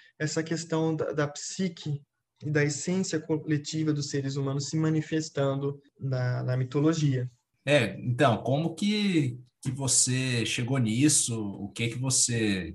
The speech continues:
Speaker 2: você analisa no Senhor dos Anéis, né, sob essa perspectiva?
Speaker 1: Certo, então eu analiso basicamente o, o, a personagem Frodo, que ao meu entender é a personagem principal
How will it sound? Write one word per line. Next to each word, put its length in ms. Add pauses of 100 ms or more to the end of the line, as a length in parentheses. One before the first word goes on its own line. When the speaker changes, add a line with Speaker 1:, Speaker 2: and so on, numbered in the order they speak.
Speaker 2:
você 300
analisa 880 (760)
no 280
Senhor 300
dos 100
Anéis, 500
né, 300
sob 300
essa 400
perspectiva? 880
Speaker 1:
Certo, 380
então 280
eu 160
analiso 520
basicamente 1160 (600)
o, 680
o, 40
a 80
personagem 600
Frodo, 480
que 380
ao 220
meu 240
entender 500
é 60
a 60
personagem 760
principal 760